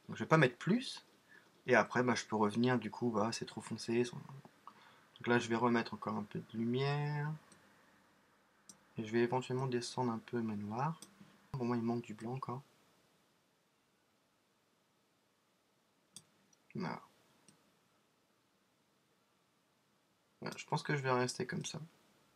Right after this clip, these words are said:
Voilà, du coup, pour vous montrer vraiment le, euh, euh, le résultat, parce qu'on part d'une photo, un, qui est pas forcément jolie,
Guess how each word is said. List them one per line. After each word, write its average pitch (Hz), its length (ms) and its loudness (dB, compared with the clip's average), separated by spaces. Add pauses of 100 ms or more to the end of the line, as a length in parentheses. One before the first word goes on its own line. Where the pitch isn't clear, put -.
(280)
Voilà, 120 300 12
du - 100 -20
coup, 135 80 -2
pour 120 180 0
vous 110 140 2
montrer 123 420 8
vraiment 120 340 8
le, 110 320 10
euh, 101 140 4 (460)
euh, 107 340 -2 (100)
le 107 160 4
résultat, 123 500 10
parce 113 140 6
qu'on 107 220 2
part 131 240 12
d'une 117 140 6
photo, 120 440 6
un, 120 200 8
qui 120 100 -4
est - 40 -4
pas 120 120 4
forcément 110 440 0
jolie, 147 380 4